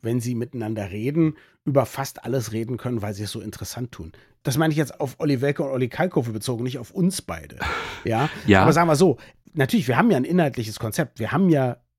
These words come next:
Speaker 1: in der Regel, also wir haben auch mal über unsere Lieblingsbücher gesprochen und jetzt heute reden wir viel über die Fragen, die uns so beschäftigen, aber in der Regel haben wir natürlich ein Thema. Aber keiner von uns kriegt Pickel, wenn's mal ins Private oder Persönliche abgleitet.
Speaker 2: Nein, aber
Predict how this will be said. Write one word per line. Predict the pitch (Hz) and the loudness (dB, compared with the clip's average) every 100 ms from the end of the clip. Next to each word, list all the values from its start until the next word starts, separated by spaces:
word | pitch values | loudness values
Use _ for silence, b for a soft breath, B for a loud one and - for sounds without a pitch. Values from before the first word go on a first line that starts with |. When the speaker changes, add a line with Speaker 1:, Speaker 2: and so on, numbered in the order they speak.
| _ | _
Speaker 1:
in | - 120 | -4 -2
der | 107 | -2
Regel, | 104 151 185 175 175 | -2 0 2 2 0
also | 151 110 101 | -4 -8 -8
wir | 101 | -10
haben | 101 | -8
auch | |
mal | 104 98 | -10 -10
über | 107 | -10
unsere | 101 98 101 | -10 -8 -6
Lieblingsbücher | 143 147 113 - 110 107 | -6 -6 -8 -8 -8 -8
gesprochen | 95 - 107 107 | -10 -10 -12 -12
und | 107 | -10
jetzt | 107 - - | -10 -12 -12
heute | 123 123 110 _ - | -10 -8 -12 _ -10
reden | 113 117 | -6 -6
wir | 110 | -4
viel | 139 127 | -4 -4
über | 117 | -4
die | 113 | -6
Fragen, | - 113 113 | -8 -6 -4
die | 127 | -4
uns | 175 | -6
so | 170 | -6
beschäftigen, | 131 123 - 117 - | -6 -8 -6 -10 -4
aber | 143 | -4
in | - | -4
der | 127 104 | -4 -2
Regel | 143 147 - | -2 -2 -2
haben | 139 | -2
wir | 135 | -4
natürlich | 113 - | -6 -8
ein | 107 | -12
Thema. | - 175 90 - _ | -4 -4 -4 -10 _
Aber | 120 113 | -2 -2
keiner | - 123 160 160 | -4 -4 -2 -2
von | 143 | -2
uns | 135 123 | -4 -8
kriegt | - 120 - | -6 -8 -2
Pickel, | - - 139 117 | -4 -2 -2 -2
wenn's | 120 - | -4 -4
mal | 120 110 107 | -4 -4 -6
ins | - 120 - | -8 -10 -8
Private | - 101 101 123 | -8 -6 -6 -8
oder | 113 101 | -8 -8
Persönliche | 101 147 90 - | -6 -4 -6 -10
abgleitet. | - - - B B - | -16 -12 -10 B B 2
Speaker 2:
Nein, | 98 101 76 B B - | 4 4 2 B B 4
aber | 104 107 85 139 | 4 6 2 0